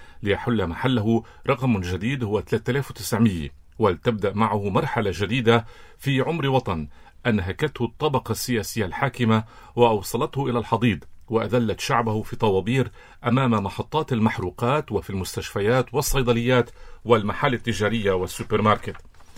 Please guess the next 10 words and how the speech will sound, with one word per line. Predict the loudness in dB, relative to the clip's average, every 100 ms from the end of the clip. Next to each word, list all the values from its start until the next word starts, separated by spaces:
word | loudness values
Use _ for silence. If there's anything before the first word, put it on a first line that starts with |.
| -18 -12 0
واعتباراً | 2 2 -2 0 0 -2
من | -2 -4
اليوم، | 0 2 2 -2 -8 -8
ومع | 2 4 6 4
وصول | 2 -2 -4 -4 0
توقيع | 2 0 0 0 0
رئيس | 0 -2 -6
حكومة | -6 -6 -2 0
تصريف | 0 -2 -2 -4 -4
الأعمال | -2 0 4 2